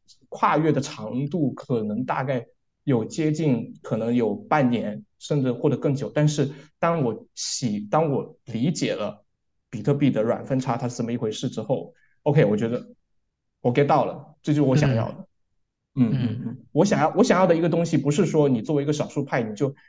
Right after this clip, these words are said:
Speaker 1: 你就甚至没有办法运行你自己的节点，你就，
Speaker 2: 嗯。
Speaker 1: 你就，你就，you，you can say nothing，对吧？这，这不是我要的。我要的东西就是，如果，如果有人想改变比特币，那么请你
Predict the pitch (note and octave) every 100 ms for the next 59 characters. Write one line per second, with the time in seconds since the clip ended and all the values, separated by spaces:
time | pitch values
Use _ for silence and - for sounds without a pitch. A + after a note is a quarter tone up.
0 | _ - A#2+ D#3 E3+ E3 D#3+ B2+ C3 D3
1 | C3 C3 C3+ A#2+ A#2+ G#2 B2+ G#2+ G#2 G2
2 | G#2 G#2+ - - A#2 E3 B2+ C3 A#2+ A2+
3 | - C3 A2 G#2 C#3 - _ _ _ _
4 | _ C#3+ D3 D3 D3 C3 C#3+ C#3+ C#3+ A#2
5 | F#2+ A#2 G#2+ - C#3+ - C3+ B2+ C#3+ G#2
6 | G2+ G#2 - _ _ _ A#2 C3+ D3 C#3
7 | D3 C#3+ C#3+ C#3 - - - A#2+ D3+ D3+
8 | A#2 - - - - C3+ F3 D#3+ B2+ G#2+
9 | A#2 D3 B2+ C#3+ G#2 C3 A2 A#2+ A2 A#2
10 | C3 C3 B2+ - C3 C3+ B2